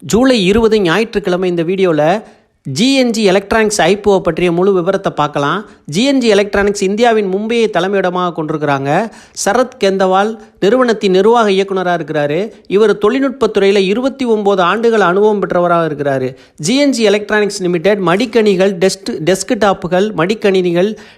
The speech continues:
டேப்லெட்டுகள், ஸ்மார்ட் போன்கள் உள்ளிட்ட தகவல் தொழில்நுட்ப சாதனங்களை உருவாக்குறதுல நிபுணத்துவம் பெற்றவங்களா இருக்கிறாங்க. எலக்ட்ரானிக் பஜார்ன்ற ஒரு பெயர்ல செயல்பட்டு வர்றாங்க. இந்தியா, அமெரிக்கா, ஐரோப்பா, ஆப்பிரிக்கா, ஐக்கிய அரபு எமிரேட்ஸ் உலகளாவிய இருப்பை கொண்டவங்களா இருக்கிறாங்க.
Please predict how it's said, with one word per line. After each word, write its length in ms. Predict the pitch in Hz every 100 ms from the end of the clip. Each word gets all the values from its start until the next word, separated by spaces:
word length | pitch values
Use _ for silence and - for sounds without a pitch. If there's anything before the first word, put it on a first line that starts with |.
| - 196
டேப்லெட்டுகள், 580 | 233 226 220 190 202 202 202
ஸ்மார்ட் 320 | 220 240 233
போன்கள் 320 | 190 190 208
உள்ளிட்ட 380 | 190 180 190 196
தகவல் 400 | 196 175 220 240
தொழில்நுட்ப 440 | 214 190 190 175 170
சாதனங்களை 540 | 175 170 185 180 175
உருவாக்குறதுல 580 | 170 190 185 185 170 185
நிபுணத்துவம் 580 | 185 208 240 220 196 175
பெற்றவங்களா 380 | 175 170 175
இருக்கிறாங்க. 480 | 165 143 135 131 113 - - -
எலக்ட்ரானிக் 680 | 156 233 247 254 240 220 185
பஜார்ன்ற 580 | 180 202 202 202 202 185
ஒரு 300 | 180 175 -
பெயர்ல 320 | 175 196 196
செயல்பட்டு 580 | 190 185 202 185 170 147
வர்றாங்க. 300 | 143 139 139 185 208 - -
இந்தியா, 400 | 190 220 247 233
அமெரிக்கா, 540 | 202 214 214 214 214 226 220 - _ -
ஐரோப்பா, 600 | 165 214 226 214 214 208
ஆப்பிரிக்கா, 580 | 180 196 196 190 196 190
ஐக்கிய 420 | 190 202 220 185
அரபு 280 | 180 180 180
எமிரேட்ஸ் 500 | 170 190 196 196 151
உலகளாவிய 680 | 185 214 208 214 220 220
இருப்பை 340 | 190 202 208 190
கொண்டவங்களா 540 | - 165 175 170 170
இருக்கிறாங்க. 420 | 143 143 135 127